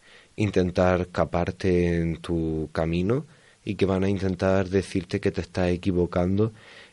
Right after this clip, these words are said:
Eh, es muy interesante hacer una autoedición, pero al fin y al cabo cualquier persona que se vaya a dedicar a la música, al arte sonoro o a cosas que son raras o independientes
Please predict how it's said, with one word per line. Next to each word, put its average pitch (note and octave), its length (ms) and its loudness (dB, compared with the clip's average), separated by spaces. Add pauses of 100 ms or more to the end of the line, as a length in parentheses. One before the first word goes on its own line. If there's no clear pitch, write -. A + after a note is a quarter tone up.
(180)
Eh, G#2 1000 6
es A2+ 80 4
muy A#2 160 6
interesante A2 460 2
hacer G#2 260 4
una G#2 180 4
autoedición, G2 800 4 (720)
pero G#2+ 640 8
al G2+ 100 4
fin A2 220 2
y G#2+ 60 6
al G#2 120 4
cabo A#2 720 6
cualquier G2 360 2
persona F#2+ 400 0
que F2 140 -6
se - 140 -4
vaya F2+ 320 2
a F2 60 0
dedicar F2 800 -4 (120)
a E2+ 680 -2 (460)
la G2 140 4
música, G2 640 0
al F#2 80 2
arte F#2+ 260 0
sonoro F#2+ 540 0
o D#2 260 2
a F2 100 -4
cosas G2 280 -4
que - 140 -6
son F#2 480 -2
raras E2+ 340 -4
o E2+ 100 0
independientes F2 800 -2